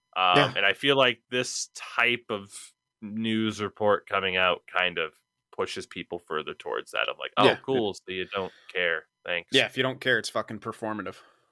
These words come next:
Speaker 2: And they just wanna sell tickets and shit like that, which I get, but they, they're, they're trash. Like, we all know the N H L is trash. This makes them further trash. Um,
Speaker 1: Yeah.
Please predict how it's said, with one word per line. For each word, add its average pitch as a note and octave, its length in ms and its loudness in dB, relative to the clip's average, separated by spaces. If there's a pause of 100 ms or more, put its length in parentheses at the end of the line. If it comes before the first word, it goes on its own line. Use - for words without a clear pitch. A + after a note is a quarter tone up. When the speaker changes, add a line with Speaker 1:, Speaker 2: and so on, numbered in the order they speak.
Speaker 2:
And G#2 240 -2
they G#2+ 80 2
just G2+ 160 -4
wanna G#2+ 200 -2
sell G2+ 260 2
tickets - 400 -8
and A2 120 -4
shit - 220 -4
like A#2 160 -4
that, A#2 280 0 (460)
which - 200 -2
I G2 80 0
get, G2+ 360 2
but F#2 280 -2
they, G#2+ 120 2
they're, A2 280 4
they're G#2 180 -2
trash. - 540 -8 (180)
Like, G2 200 -10
we B2 160 6
all B2+ 120 8
know A#2 120 2
the A2+ 120 0
N G#2+ 80 0
H G#2 160 -4
L G#2 60 0
is G#2 100 -4
trash. G2 380 -4 (200)
This B2+ 160 2
makes A#2+ 220 2
them A2 140 4
further G#2 340 0
trash. G2+ 480 0 (520)
Um, G2+ 480 0 (680)
Speaker 1:
Yeah. - 500 -2